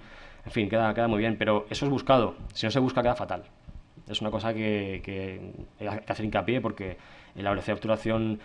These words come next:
para que las imágenes sean fluidas y sean más parecidas a, a, al, al efecto del cine, pues tiene que ser siempre, eh, el doble, y quedarnos un poco ahí, eh, de la, de los fotogramas por segundo a los que trabajemos.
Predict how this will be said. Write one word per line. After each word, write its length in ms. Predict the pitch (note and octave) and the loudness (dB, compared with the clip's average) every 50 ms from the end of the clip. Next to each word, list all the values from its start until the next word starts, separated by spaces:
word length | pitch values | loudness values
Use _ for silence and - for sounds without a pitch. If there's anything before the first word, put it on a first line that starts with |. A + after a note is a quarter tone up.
| - - - | -10 -6 -2
para 140 | A2 G#2 G#2 | 0 0 2
que 160 | A2 G#2+ G#2+ | 2 4 4
las 320 | G#2 G#2+ G#2 G2+ - - | 6 4 4 4 2 0
imágenes 480 | G#2 G#2+ A#2+ B2 - A#2 G#2 G2+ F#2+ - | 0 2 2 2 2 0 -2 -2 -2 -2
sean 200 | - A2 A2 - | -2 -2 -4 -4
fluidas 680 | - G#2 G#2 A2 B2+ B2+ A2+ G#2 G2+ G2+ - - - - - - - - - - | -4 0 2 2 4 4 4 2 0 -2 -6 -12 -16 -20 -20 -18 -18 -18 -14 -12
y 60 | G#2+ | -8
sean 160 | - G2 G2+ | -4 -2 -2
más 100 | G#2+ G2+ | -2 -2
parecidas 440 | - G#2 G2+ - A2+ A#2 A2+ - - | -2 -4 -4 -2 0 0 0 0 0
a, 240 | G2 F#2+ F#2+ F#2+ F#2+ | -2 -2 -2 -2 -2
a, 360 | - G2 F#2+ F#2 F2+ F#2 F#2 - - - G2 | -2 -4 -4 -6 -6 -8 -10 -14 -14 -12 -10
al, 200 | F#2+ F2+ F#2 F2+ - | -10 -10 -10 -10 -8
al 100 | G2+ F#2 | -8 -6
efecto 260 | - A2 - - A2 | -4 -4 -4 -2 -2
del 120 | G#2 G2+ | -4 -2
cine, 340 | - - B2 A#2+ B2 C#3+ E3+ - - - - - - - - | -2 0 0 0 0 -2 -4 -8 -14 -18 -18 -18 -18 -10 -6
pues 160 | G#2 F#2+ - | -6 -4 -2
tiene 120 | G#2 G#2 | 0 0
que 80 | G2+ G#2 | 0 0
ser 140 | - A2+ G#2 | 0 -2 -4
siempre, 420 | - G#2+ G#2 G2 A#2+ A#2+ B2 - - | -2 -2 -2 0 0 0 0 0 -2
eh, 440 | G#2+ G2 G2 F#2 F#2 F#2 F#2 F2+ - | -4 -2 -2 -2 -4 -4 -6 -6 -6
el 200 | G2+ G2 F#2+ G2 | -6 -4 -2 0
doble, 340 | A2 A#2 A#2+ A2+ A#2+ D3 E3 - - - - | 2 2 2 2 0 -2 -6 -10 -14 -18 -14
y 40 | G#2 | -8
quedarnos 260 | - G2 G2 G#2+ G2+ | -6 -4 -2 -2 -2
un 80 | G#2+ F#2+ | -2 -2
poco 180 | G#2+ G#2 - F#2+ | -2 -2 -2 -2
ahí, 240 | F#2 A2 C3 D3 - - - - - - - - - - - - | -2 -2 -4 -6 -8 -16 -20 -18 -16 -16 -16 -16 -18 -16 -12 -8
eh, 440 | G#2+ G2+ G2 G2 G2 F#2+ F#2 F2+ F2 | -6 -4 -2 -2 -2 -2 -4 -4 -4
de 120 | G2+ F#2+ F#2+ | -4 -4 -2
la, 380 | F#2+ F#2 F2 F2 F2 F2+ F2+ F2+ | -2 -2 -2 -2 -4 -4 -6 -6
de 120 | F#2 F#2 | -6 -6
los 100 | F#2 F2+ | -6 -6
fotogramas 320 | - G2 F#2+ G2+ G#2+ G#2+ - | -6 -4 -2 -2 -2 -2 -2
por 120 | B2 A2 | -2 -4
segundo 180 | - A2 A#2 B2 | -2 -2 0 0
a 40 | B2 | 0
los 80 | - | 0
que 60 | - | -2
trabajemos. 560 | F#2+ F#2 F2+ E2+ - - F#2 E2 D2 - - | -2 -2 -2 -2 -2 -4 -6 -6 -8 -12 -16